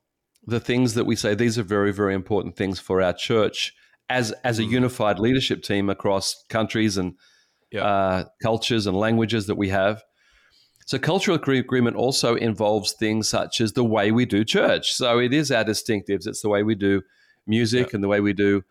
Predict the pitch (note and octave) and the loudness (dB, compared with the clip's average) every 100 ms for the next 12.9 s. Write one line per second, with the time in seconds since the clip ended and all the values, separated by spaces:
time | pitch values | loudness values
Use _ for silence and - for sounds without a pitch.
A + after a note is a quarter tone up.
0 | _ _ _ - G#2 G2+ F#2+ - A#2 B2 | _ _ _ -4 0 0 -2 0 0 0
1 | A#2 C3 C3 - - A2+ G#2+ - G#2 - | 2 0 0 -8 -6 -4 -4 0 -2 0
2 | A2 A#2 B2+ C3 F#2 - G2+ G#2 G#2 G#2 | -2 0 0 0 0 -8 -2 0 0 0
3 | G2+ G2+ G2 G2 F#2+ _ _ _ - G2 | 0 2 2 2 -2 _ _ _ -16 -4
4 | A#2 A#2+ A#2 - B2 - B2 B2+ A2 G#2+ | 0 2 0 0 -2 0 0 0 0 -4
5 | G#2+ - G2+ F#2 G2 B2 B2+ - C3 B2 | -6 -4 -6 -4 -2 0 0 0 -2 0
6 | B2+ A#2 G2+ G2 F#2+ _ - _ _ _ | 0 0 0 -2 -6 _ -20 _ _ _
7 | - G#2+ G#2 G#2 G2+ G2+ _ _ G2+ G#2 | -4 0 0 0 -2 -4 _ _ -4 -2
8 | G2 G2+ - A2+ G#2 G#2+ A2+ A2 G#2+ G#2+ | 0 -2 0 -2 0 -2 -2 0 2 0
9 | - G2+ G#2 G2 - A#2+ A#2 A2 - A#2+ | 0 -2 -4 -6 -2 -2 0 -4 -2 -2
10 | A2 C#3+ - - G#2 - A2+ G#2 - G#2 | 0 -2 -6 -10 -10 -6 -4 -4 -4 -4
11 | G2 - A2+ G#2+ G2 E2+ G2 G2+ - F#2+ | -4 -2 0 0 -2 -2 0 -2 -2 0
12 | F2+ F#2 - F#2+ - G#2 F#2+ F#2 A#2 | 0 0 -4 -6 -4 -2 0 0 -4